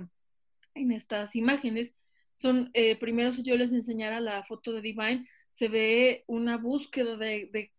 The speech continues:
de qué, qué es, qué estoy siendo yo, ¿no? Porque a mí no me gustaba tomarme autorretratos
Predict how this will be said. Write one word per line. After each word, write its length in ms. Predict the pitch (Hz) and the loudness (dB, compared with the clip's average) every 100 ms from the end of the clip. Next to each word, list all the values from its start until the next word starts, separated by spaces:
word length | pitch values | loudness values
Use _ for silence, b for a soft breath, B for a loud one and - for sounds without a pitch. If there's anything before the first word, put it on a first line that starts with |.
| _ | _
de 240 | 208 220 - | -4 -4 0
qué, 320 | 240 240 233 | 0 0 0
qué 80 | 254 | -4
es, 180 | 240 - | -6 -6
qué 80 | 254 | -6
estoy 280 | 240 254 233 | -4 -4 -4
siendo 280 | 247 226 | -4 -4
yo, 260 | 220 285 320 | -6 -4 -2
¿no? 260 | 233 269 b b b | 0 0 b b b
Porque 240 | - 233 233 | -8 -4 -2
a 40 | |
mí 100 | 220 | 2
no 120 | 240 | 4
me 100 | 285 | 4
gustaba 480 | 277 233 - 220 226 | 2 -2 -4 -4 -4
tomarme 580 | 240 220 208 220 226 - _ | -4 -4 -4 -4 -6 -8 _
autorretratos 1000 | - 208 214 208 214 233 320 320 277 285 | -6 -6 -6 -6 -6 -2 0 0 -2 -2